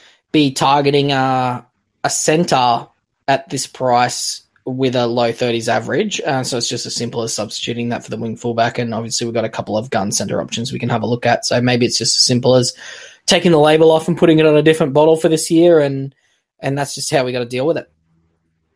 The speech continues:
Moving to the third highest owned player, it's actually, uh, there's a few interesting ones here.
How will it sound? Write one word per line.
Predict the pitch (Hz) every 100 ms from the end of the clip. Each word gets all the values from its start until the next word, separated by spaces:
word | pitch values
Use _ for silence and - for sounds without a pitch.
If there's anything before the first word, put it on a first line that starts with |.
| _ _ _ _ _ _ _ _ _ _ -
Moving | 202 226 226
to | 233
the | 202 170
third | - 175 202 233
highest | 214 180 165 -
owned | 147 139 139 127
player, | - 135 131 131 127
it's | 151 220
actually, | 247 415 427 349 269 -
uh, | 156 147 160
there's | 170 190
a |
few | - 320 392
interesting | 175 165 147 139
ones | 127 127 -
here. | 135 131